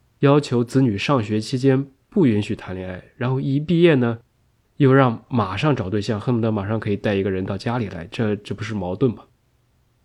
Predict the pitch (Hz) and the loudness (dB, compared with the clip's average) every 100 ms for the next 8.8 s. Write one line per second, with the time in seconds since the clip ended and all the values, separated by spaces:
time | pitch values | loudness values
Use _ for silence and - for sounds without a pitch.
0 | _ _ _ _ _ _ - 117 107 104 | _ _ _ _ _ _ -2 2 4 2
1 | - 135 156 123 107 101 - - 117 101 | 4 6 6 4 2 -4 -8 -8 -4 -2
2 | 98 107 127 131 143 143 147 _ _ - | -4 0 2 4 2 0 -4 _ _ -8
3 | 107 107 104 104 90 92 101 - 127 131 | -2 -2 0 -2 -6 -8 -8 -2 0 2
4 | 131 131 - _ 147 139 127 113 98 98 | 0 -2 -6 _ -4 -2 -2 -4 -4 -8
5 | 104 104 - _ _ 107 107 101 117 113 | -8 -8 -12 _ _ -10 -6 2 4 4
6 | 87 - _ - 104 117 135 117 117 110 | 2 -8 _ -6 -2 0 0 2 0 0
7 | 95 92 107 117 113 104 101 104 95 90 | -4 -4 -6 -4 -4 -4 -6 -8 -10 -12
8 | - 113 110 - 127 107 - | -8 -6 -4 0 0 0 -6